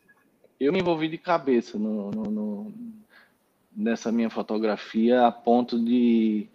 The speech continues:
fiquei enlouquecido. Então, eu fotografo,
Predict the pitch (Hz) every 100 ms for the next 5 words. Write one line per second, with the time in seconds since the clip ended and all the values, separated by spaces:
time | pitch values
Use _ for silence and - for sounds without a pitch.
0 | _ _ _ _ _ _ _ _ _ _
1 | 131 131 127 127 131 - 127 120 117 120
2 | 120 120 160 - 123 131 120 110 107 -
3 | 127